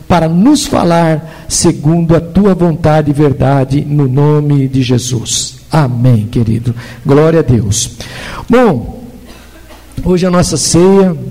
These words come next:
é, e essa palavra é interessante, né? Porque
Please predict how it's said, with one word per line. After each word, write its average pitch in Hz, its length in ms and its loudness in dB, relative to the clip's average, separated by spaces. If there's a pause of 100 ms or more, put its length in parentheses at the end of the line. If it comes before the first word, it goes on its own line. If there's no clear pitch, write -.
(920)
é, 156 720 2
e 160 120 2
essa 202 200 0
palavra 220 840 -2
é 170 80 -2
interessante, 196 1000 0 (100)
né? 175 280 -2 (760)
Porque 180 680 0